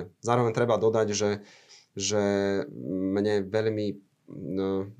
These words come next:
ako keby ani nie, že pozitívne, aby som to, skôr ma prekvapilo to, že sú veľmi úspešní aj v liečbe týchto ľudí. A to je práve to, že ak, e,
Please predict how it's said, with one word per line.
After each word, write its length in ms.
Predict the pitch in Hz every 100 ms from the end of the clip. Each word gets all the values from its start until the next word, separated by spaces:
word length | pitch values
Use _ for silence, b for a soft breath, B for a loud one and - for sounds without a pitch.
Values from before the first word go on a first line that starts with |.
| -
ako 160 | - -
keby 320 | - 98 78
ani 120 | 95 95
nie, 80 | 101
že 160 | 107
pozitívne, 960 | - 92 95 104 101 104 107 104 101 90
aby 160 | 90
som 240 | 92 101 98
to, 440 | 95 92 - 98 B B B
skôr 240 | - 120
ma 240 | 104 110 104
prekvapilo 720 | 113 - 110 110 107 101 B B B
to, 160 | - 107
že 160 | 104 -
sú 160 | 110
veľmi 320 | 104 110 107 104
úspešní 480 | 104 - 101 104 98
aj 100 | 92 90
v 60 |
liečbe 380 | 98 92 90 87 - b b b
týchto 320 | - 101 - 95
ľudí. 240 | 92 90
A 80 | 87
to 160 | -
je 80 | 120
práve 320 | 110 110 107
to, 160 | - 107 98
že 120 | 98 95 B B -
ak, 240 | 107
e, 40 | 110